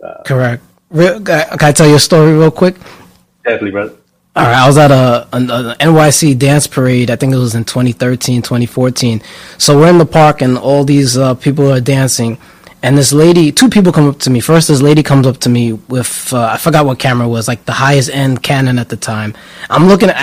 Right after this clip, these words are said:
Speaker 2: I had the Canon sixty D at the time. And I'm like, she has, like, a five, six thousand dollar camera. She comes up to me. She's like, and she sees me taking pictures on the low angle and shooting up and all that.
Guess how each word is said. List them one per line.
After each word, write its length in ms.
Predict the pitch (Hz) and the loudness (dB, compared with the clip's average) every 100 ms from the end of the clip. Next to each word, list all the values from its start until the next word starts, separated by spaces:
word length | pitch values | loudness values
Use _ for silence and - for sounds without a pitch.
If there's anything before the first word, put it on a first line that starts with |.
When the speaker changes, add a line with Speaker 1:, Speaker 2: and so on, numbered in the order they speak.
| 139 | -6
Speaker 2:
I 20 | - | -2
had 220 | 180 147 | 0 0
the 80 | 147 | -2
Canon 680 | 165 160 151 147 143 127 - _ _ _ - | 2 2 4 2 2 0 -6 _ _ _ -6
sixty 480 | - 214 - 151 | -2 0 -2 -4
D 180 | 123 131 | -2 -2
at 80 | 123 | -2
the 80 | 123 | -4
time. 340 | 135 123 113 - _ _ _ - | -2 -2 -4 -8 _ _ _ -4
And 100 | 139 | -2
I'm 60 | 139 | 0
like, 140 | 139 | 0
she 120 | 196 | 2
has, 100 | 175 | 2
like, 120 | 147 | 0
a 60 | 123 | -4
five, 320 | - 165 165 | -2 0 0
six 220 | 180 - | -2 -2
thousand 260 | 175 147 156 | -2 0 0
dollar 160 | 147 139 | -2 -2
camera. 300 | 143 139 120 | -2 -2 -2
She 120 | 151 | -2
comes 280 | - 165 160 | 2 2 2
up 80 | 135 | 0
to 100 | 143 | -2
me. 200 | 131 - - - | -2 -6 -20 -16
She's 160 | - 165 | -2 2
like, 260 | 165 - _ - - | 0 -2 _ -18 -2
and 140 | 147 | 0
she 140 | - 165 | 2 2
sees 200 | 196 185 | 4 4
me 220 | 175 160 | 4 4
taking 320 | 180 165 151 | 2 0 0
pictures 300 | 170 160 147 | 0 0 0
on 100 | 131 | -2
the 80 | 123 | -4
low 240 | 123 147 | -2 -2
angle 600 | 147 160 165 156 156 139 | 0 2 4 4 4 2
and 200 | 113 107 | -2 -4
shooting 340 | - 160 147 147 | 0 2 2 2
up 220 | 160 160 | 0 0
and 80 | 156 | 0
all 160 | 151 156 | 0 0
that. 200 | 147 | -2